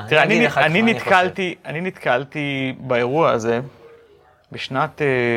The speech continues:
Speaker 1: אלפיים ושלוש, הצגתי ביחד עם, אה, פרופסור דנציגר את אבי נימני,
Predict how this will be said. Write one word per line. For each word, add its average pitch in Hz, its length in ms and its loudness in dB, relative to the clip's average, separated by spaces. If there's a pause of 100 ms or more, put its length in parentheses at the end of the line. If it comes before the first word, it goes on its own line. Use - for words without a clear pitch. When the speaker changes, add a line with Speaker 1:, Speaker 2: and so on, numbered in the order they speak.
(380)
Speaker 1:
אלפיים 143 340 0
ושלוש, 120 580 0 (640)
הצגתי 131 480 -2
ביחד 117 480 0
עם, 113 200 -2
אה, 110 160 -2
פרופסור 117 420 -2
דנציגר 131 500 0
את 113 120 -4
אבי 123 260 2
נימני, 131 380 -2